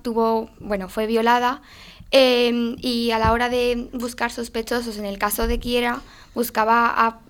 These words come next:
eh, personas con antecedentes de este tipo. Entonces, pues, eh, yo creo que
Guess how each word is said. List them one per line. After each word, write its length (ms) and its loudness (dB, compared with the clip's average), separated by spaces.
eh, 380 0
personas 420 -4
con 100 -6
antecedentes 580 -6
de 60 -4
este 160 -6
tipo. 320 -2
Entonces, 580 4
pues, 420 0
eh, 220 4
yo 140 2
creo 260 2
que 320 -2